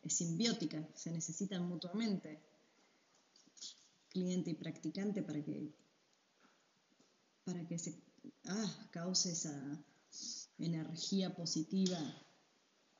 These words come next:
y mejore. Si no te, si al cliente no le importa nada, y bueno,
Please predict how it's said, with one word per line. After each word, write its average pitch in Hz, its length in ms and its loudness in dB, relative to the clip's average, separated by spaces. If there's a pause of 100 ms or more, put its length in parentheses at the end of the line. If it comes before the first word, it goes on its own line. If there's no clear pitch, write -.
(260)
y 185 100 4
mejore. 160 560 0 (580)
Si - 140 -2
no 175 160 0
te, 180 240 2
si - 160 -2
al 160 220 0
cliente 185 440 2
no 180 80 4
le 175 80 4
importa 170 380 0
nada, 226 560 6
y 180 60 0
bueno, 160 420 2